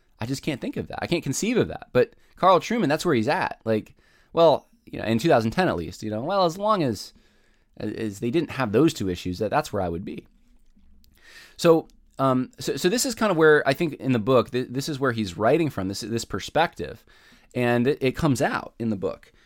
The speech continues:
And he says he's not writing for a political s-, perspective, but there you really have it.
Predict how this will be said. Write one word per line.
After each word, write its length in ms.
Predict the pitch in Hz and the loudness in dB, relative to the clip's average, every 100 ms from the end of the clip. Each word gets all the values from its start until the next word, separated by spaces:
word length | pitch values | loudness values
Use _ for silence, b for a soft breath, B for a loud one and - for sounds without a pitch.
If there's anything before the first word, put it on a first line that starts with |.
| b | b
And 60 | - | -8
he 60 | |
says 160 | 120 170 | -2 0
he's 100 | 120 | 2
not 180 | 175 185 | 2 2
writing 220 | 147 120 | 2 2
for 100 | 110 | 0
a 60 | 104 | 0
political 340 | 113 104 101 | 0 0 -4
s-, 120 | - - | -8 -10
perspective, 500 | - 107 - 101 107 | -8 -4 -4 -2 -2
but 120 | 110 | -2
there 140 | 156 226 | 0 0
you 140 | 165 | 0
really 240 | 127 160 107 | 0 -2 -2
have 340 | - 196 | -6 -8
it. 100 | 170 | -8